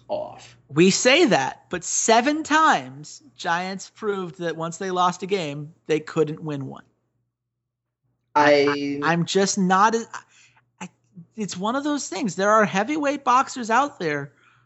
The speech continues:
Speaker 2: who are, you know, great players. They've got, you know, they've got the, the jabs, they've got the shots, and then they get one punch to the gut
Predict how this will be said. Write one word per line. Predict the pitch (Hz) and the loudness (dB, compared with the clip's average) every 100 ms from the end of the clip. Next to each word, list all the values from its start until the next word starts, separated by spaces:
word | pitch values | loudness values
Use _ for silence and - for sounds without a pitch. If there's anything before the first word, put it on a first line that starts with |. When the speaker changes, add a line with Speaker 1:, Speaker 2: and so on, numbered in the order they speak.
| - | -4
Speaker 2:
who | 185 180 | -4 0
are, | 160 151 | -2 -2
you | 180 143 | -4 -4
know, | 131 | -6
great | 135 156 190 226 | -4 2 2 0
players. | - 208 196 190 | -2 -2 -2 -4
They've | 180 151 | -6 -2
got, | 160 165 | -2 -2
you | 147 | -10
know, | 131 | -8
they've | 135 127 | -10 -2
got | 160 185 | 0 0
the, | 196 185 175 170 _ _ | 0 -2 -2 -8 _ _
the | - | -12
jabs, | 151 185 175 175 151 | -4 2 4 2 0
they've | 156 | -8
got | 143 170 175 | -2 -2 -2
the | |
shots, | 190 220 202 160 180 | -8 0 2 2 -4
and | 160 | -10
then | 165 | -8
they | 160 | -6
get | 160 156 | -4 -6
one | 147 170 254 269 | -4 -2 -2 -4
punch | - 262 196 - - | -4 -2 -2 -8 -16
to | - | -12
the | 170 160 | -12 -10
gut | 143 208 131 - | -2 -2 -2 -8